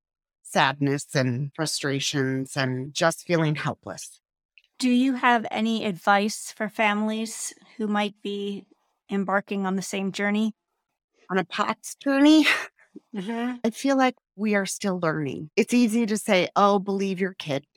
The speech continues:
Speaker 1: If your kid says they have these symptoms, believe them." But we also know kids are kids, right? And sometimes they're just full of bull. <laughs> And sometimes they really are making up that bellyache. So I think,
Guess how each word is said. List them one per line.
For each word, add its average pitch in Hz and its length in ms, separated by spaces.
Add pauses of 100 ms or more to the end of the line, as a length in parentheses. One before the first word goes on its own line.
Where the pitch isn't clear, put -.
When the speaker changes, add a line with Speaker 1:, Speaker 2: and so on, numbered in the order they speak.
(360)
Speaker 1:
If - 60
your 196 100
kid 190 260
says 160 280
they 170 140
have 175 220
these 170 200
symptoms, 151 600
believe 147 400
them." 127 280 (600)
But 233 160
we 240 140
also 233 300
know 190 160
kids 175 260
are 156 100
kids, - 520
right? 147 260 (280)
And 151 300 (140)
sometimes 160 480
they're 156 160
just - 460 (260)
full 147 160
of 139 80
bull. 139 220 (240)
<laughs> 254 400
And 214 120
sometimes 214 440
they 190 100
really 175 300
are 143 100
making 143 400
up 123 220
that 135 200 (140)
bellyache. 131 600 (180)
So 240 360 (840)
I 240 140
think, 277 360